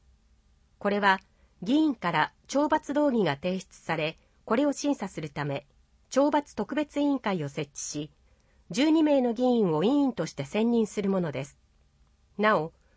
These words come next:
取り扱いは閉会中の継続審査となりました。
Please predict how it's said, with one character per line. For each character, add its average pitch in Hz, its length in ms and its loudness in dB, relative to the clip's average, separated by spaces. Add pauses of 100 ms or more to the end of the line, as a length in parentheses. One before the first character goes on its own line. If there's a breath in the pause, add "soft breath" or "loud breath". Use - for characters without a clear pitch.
(220)
取 214 180 0
り 302 60 2
扱 277 300 -4
い 247 100 -2
は 208 120 0
閉 285 220 -2
会 294 220 0
中 269 220 -2
の 254 140 4
継 277 220 2
続 294 180 -6
審 285 220 -2
査 220 140 -4
と 143 100 -10
な 139 140 -4
り 151 100 -4
ま 151 80 -8
し - 140 -14
た。 - 180 -12